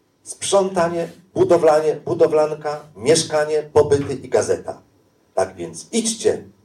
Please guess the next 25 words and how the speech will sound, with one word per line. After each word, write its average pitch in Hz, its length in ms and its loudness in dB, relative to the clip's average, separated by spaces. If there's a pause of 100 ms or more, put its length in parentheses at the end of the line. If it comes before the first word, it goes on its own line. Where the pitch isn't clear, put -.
i 101 60 -14
się 76 160 -8
rozprzestrzeniajcie”. - 1000 -6 (800)
Więc - 100 -4
to 170 60 0
jest 160 120 2
naprawdę 202 340 4
duchowy 160 440 6
przywódca, - 560 -2
tylko - 220 -6
że 208 80 -6
on 226 80 -6
w - 100 -12
duchu 220 260 4
się - 120 -12
komunikuje. - 560 -16 (1000)
Ale 117 280 6
jest 131 260 2
to 127 60 2
naprawdę 123 360 -2
fajne, 120 320 0
bo 110 100 -6
ty 120 100 -10
masz 120 180 -2
słuch, 120 360 -8